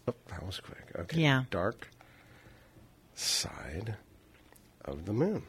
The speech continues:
Speaker 1: Okay.
Speaker 2: I can't wait to see what you're gonna do with all
Speaker 1: Are you ready
Speaker 2: this.
Speaker 1: for this?
Speaker 2: Yeah, I, I think I am. I'm gonna try and ready. Go.
Speaker 1: Earlier
Speaker 2: Mm-hmm.
Speaker 1: in this very show, I read, um, back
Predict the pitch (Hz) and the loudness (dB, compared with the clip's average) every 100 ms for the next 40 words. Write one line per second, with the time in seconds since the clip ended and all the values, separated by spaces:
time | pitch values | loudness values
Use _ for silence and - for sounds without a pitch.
0 | - - - - 104 - 160 185 185 175 | -12 -20 -12 -6 -4 0 0 4 4 6
1 | 165 156 165 156 127 135 131 139 147 131 | 4 4 6 6 6 2 2 2 2 12
2 | 135 143 156 160 151 180 - - - 180 | 12 12 12 12 10 8 6 -2 8 10
3 | 180 175 180 175 185 175 160 160 147 143 | 12 12 12 8 4 6 6 6 2 2
4 | 147 143 151 147 147 143 143 - - 160 | 0 0 0 2 2 0 0 -4 12 12
5 | 233 202 110 90 131 165 - - 135 127 | 12 12 12 12 10 8 2 0 12 12
6 | 117 98 107 165 143 - - 165 69 82 | 12 12 12 12 12 10 12 12 12 6
7 | 120 - - - - - - 113 113 127 | 2 -4 -16 -16 -18 -20 4 12 12 12
8 | 127 117 120 120 120 120 - 107 101 95 | 12 12 12 12 12 12 10 12 12 12
9 | 95 92 - 101 101 98 101 | 8 2 -4 2 8 12 10